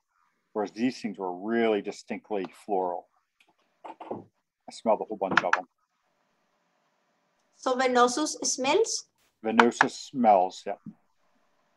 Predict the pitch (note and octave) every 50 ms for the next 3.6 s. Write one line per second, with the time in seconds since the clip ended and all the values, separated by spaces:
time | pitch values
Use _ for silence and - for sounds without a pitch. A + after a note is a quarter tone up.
0 | - - - A#3 A3 A3 A3+ A#3+ B3 B3 B3 B3 B3 A#3+ A#3+ A#3 A3 G3 G3 A3
1 | B3 A#3+ - B3 A#3 A3 A3+ A3 G3+ G3+ G3+ A3 A3+ A#3+ A#3+ B3 B3 - B3+ B3
2 | B3+ B3+ B3 A#3+ A3+ G3+ - - G#3+ A3 A#3+ C#4 C4+ - E4 E4+ F4 F4+ D4+ A#3+
3 | A3 F#3 - - - G#3+ A3+ A#3+ A#3+ B3+ B3+